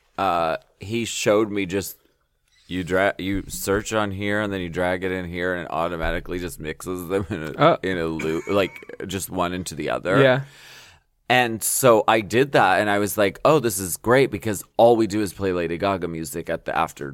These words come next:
Speaker 1: dance party.
Speaker 2: Mm-hmm.
Speaker 1: It's all we do. So it's basically just D J ing Lady Gaga music. Um, uh, I also saw, um, Kim Petras.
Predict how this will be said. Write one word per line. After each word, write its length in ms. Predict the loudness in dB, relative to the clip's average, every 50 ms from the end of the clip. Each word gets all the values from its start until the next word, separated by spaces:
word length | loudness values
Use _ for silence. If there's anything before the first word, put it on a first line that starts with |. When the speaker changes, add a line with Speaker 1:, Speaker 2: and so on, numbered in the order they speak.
| -10 -8
Speaker 1:
dance 300 | -8 -8 -6 -8 -12 -10
party. 380 | -8 -8 -8 -6 -6 -6 -4
Speaker 2:
Mm-hmm. 140 | -4 -6 -6 -4
Speaker 1:
It's 240 | -2 -4 -4 -4 -2 0
all 180 | 2 2 2 2
we 100 | -2 -4
do. 300 | -4 -4 -4 -4 -4 -4
So 220 | -4 0 2 2
it's 160 | 0 0 -2
basically 600 | -12 _ -2 -2 0 0 -2 -4 -6 -4 -4 -4
just 460 | -4 -4 -6 -6 -6 -8 -12 -14 -16 -20 _ _ _ _ -20 -20 -20 -20 -20 -20 _ _ _ _
D 160 | -8 -8 -8
J 200 | -6 -6 -8 -10
ing 60 | -8
Lady 200 | -8 -10 -8 -6
Gaga 320 | -2 -2 0 -2 -2 -4 -10
music. 580 | -14 -16 -16 -14 -10 -8 -8 -8 -10 _ _ -20 _ _ _ _ _ _ _ _ _ _ -20 -20 _ _ _ _ _ _ _ _ _ -18 -18 -18 _ _ -10 -4
Um, 480 | 0 0 2 2 0 -2 -4 -4 -4 -4
uh, 220 | -2 -2 -2 -4 -6 _ _ _ _ _ _ _ _ _ _ _ _ _ 2
I 140 | 4 6 6
also 320 | 6 4 4 2 0 -2
saw, 500 | -2 0 2 4 6 6 6 6 4 2 2
um, 540 | 0 -2 -2 -2 -4 -6 -8 -8 -10 -12 -14 -18 _ _ _ _ _ _ _ _ _ _ _ _ _ _ _ _ _ _ _ _ -12
Kim 160 | -12 -10 -8
Petras. 680 | -8 -8 -8 -10 -10 -12 -12 -14 -14 -18 -18 -18 -20